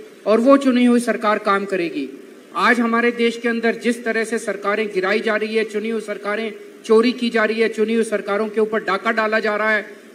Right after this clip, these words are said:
जिस तरह से चुनी हुई सरकारों को अध्यादेश पारित करके काम नहीं किए, करने दिया जा रहा,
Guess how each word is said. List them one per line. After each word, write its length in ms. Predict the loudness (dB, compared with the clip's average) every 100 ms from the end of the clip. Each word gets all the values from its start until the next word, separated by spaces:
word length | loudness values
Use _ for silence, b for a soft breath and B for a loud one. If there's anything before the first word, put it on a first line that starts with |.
| 0
जिस 200 | 2 2
तरह 160 | 0
से 140 | 2 0
चुनी 240 | 0 0
हुई 100 | 0
सरकारों 460 | 0 -2 0 0 0
को 140 | 0
अध्यादेश 520 | 0 2 2 2 0 -2
पारित 240 | -2 0
करके 240 | -2 -2 -4
काम 280 | 0 0 2
नहीं 140 | -2
किए, 240 | -2 -2 -2 -8 -10
करने 240 | -6 -6
दिया 220 | -2 0
जा 140 | 0 0
रहा, 140 | -2